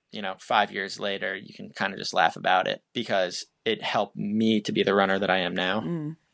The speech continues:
Speaker 1: No, but, like, I, you know, I, I feel like as a high school, uh, runner, you know, and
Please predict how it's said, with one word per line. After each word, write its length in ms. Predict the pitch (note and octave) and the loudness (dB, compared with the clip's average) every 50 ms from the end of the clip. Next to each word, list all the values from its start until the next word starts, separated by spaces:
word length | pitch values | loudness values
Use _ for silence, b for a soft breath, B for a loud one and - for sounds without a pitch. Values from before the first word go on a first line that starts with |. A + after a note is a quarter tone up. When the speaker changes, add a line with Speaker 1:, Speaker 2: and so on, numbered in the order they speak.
| _ _ | _ _
Speaker 1:
No, 200 | - D#3 E3+ F3 | 10 12 12 12
but, 160 | D#3 C#3+ D3+ D3 | 12 12 10 8
like, 180 | D3+ D3 - - | 8 6 6 6
I, 160 | C#3 D3+ D3+ | 4 4 4
you 240 | - C#3+ C#3+ D3+ D#3 | 2 -4 -6 -4 0
know, 60 | C3 | 2
I, 220 | C3 C3+ C3 - - | 4 4 2 2 -4
I 40 | C3+ | -8
feel 260 | - - D#3 D3+ D3 | -6 -4 -2 0 0
like 300 | C#3+ C3 B2 A2+ - - - - _ _ - - - - - | 0 0 -2 -2 -8 -16 -20 -20 _ _ -20 -20 -16 -10 -6
as 200 | - B2+ B2 G#2+ | -4 -4 -4 -4
a 80 | A2+ | -4
high 160 | A2 - C3 B2+ | -4 -4 -4 -6
school, 340 | - - - A#2+ A2 G2 - _ - | -6 -6 -6 -4 -4 -4 -6 _ -12
uh, 60 | G#2+ - _ _ _ _ _ - | -14 -14 _ _ _ _ _ -2
runner, 460 | A#2+ C3 C3 C3 B2 A#2 G#2+ G#2 - - | 0 0 2 2 0 -2 -2 -4 -6 -8
you 100 | - A2 | -10 -8
know, 200 | G#2+ G#2 G#2 G#2 | -6 -6 -6 -6
and 200 | G#2 G#2 - | -8 -10 -12